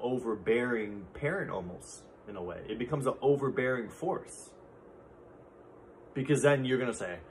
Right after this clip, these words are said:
"Well, I told you," or, "This is supposed to be, you're not doing this."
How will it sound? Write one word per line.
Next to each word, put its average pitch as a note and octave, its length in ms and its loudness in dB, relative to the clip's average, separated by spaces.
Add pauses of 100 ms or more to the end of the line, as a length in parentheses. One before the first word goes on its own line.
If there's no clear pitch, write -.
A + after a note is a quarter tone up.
(180)
"Well, B2 140 6
I E3+ 160 10
told G#3 360 8
you," D3+ 280 2 (260)
or, A#2+ 180 8
"This F3 200 8
is F#3 120 -4
supposed G3+ 300 4
to G#3+ 60 4
be, F#3+ 400 0 (640)
you're D3+ 160 4
not G3 200 8
doing F#3+ 320 4
this." G3+ 560 -4